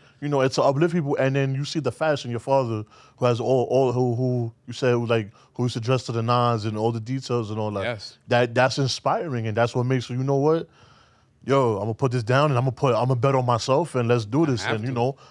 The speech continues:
Speaker 1: I blame, I blame society. I've, I, I feel like that's fire. You know what I'm
Speaker 2: Yeah.
Speaker 1: saying? Like, that's, you know, it, and it's hard. It, you worked hard for it, and everyone has, everyone who is successful has a, a backstory like that. Or not
Speaker 2: Correct.
Speaker 1: exactly like that, but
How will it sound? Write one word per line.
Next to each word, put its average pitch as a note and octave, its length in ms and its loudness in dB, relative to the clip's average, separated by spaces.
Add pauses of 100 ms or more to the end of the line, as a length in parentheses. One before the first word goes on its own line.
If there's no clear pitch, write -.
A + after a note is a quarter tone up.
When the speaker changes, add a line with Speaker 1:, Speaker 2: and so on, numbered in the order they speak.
(120)
Speaker 1:
I G#2 140 2
blame, A2+ 240 0
I A2 140 4
blame B2 260 0
society. A#2+ 480 -6
I've, C3 340 0
I, C#3 80 4
I G3+ 40 4
feel E3+ 320 0
like F3 120 0
that's D3 160 0
fire. A#2 420 2 (420)
You B2 60 -6
know C3+ 60 0
what C3+ 40 2
I'm C3 40 0
Speaker 2:
Yeah. G#2 80 -8
Speaker 1:
saying? C3+ 160 0
Like, A2+ 120 -2
that's, C#3+ 240 2
you D3+ 60 0
know, C#3 200 2
it, C3 180 0
and B2+ 180 -2
it's C#3 160 -2 (320)
hard. D3 460 0
It, C3 220 -4
you C#3+ 100 -4
worked D#3 300 0
hard D3 260 2
for D#3+ 200 -2
it, F3+ 180 -2 (500)
and A#2+ 580 -2 (1600)
everyone F3 380 2
has, D3 280 2
everyone F3+ 360 2
who E3+ 120 2
is D#3+ 60 2
successful D#3+ 420 -2
has C#3 360 2 (120)
a, F#2 180 -4 (420)
a C3+ 100 2
backstory A#2 520 -2
like G2 180 -8
that. - 200 -10
Or B2 80 -6
not D#3 180 2
Speaker 2:
Correct. A#2 220 -6
Speaker 1:
exactly E3 300 0
like D#3 140 2
that, E3 200 2
but C3 220 0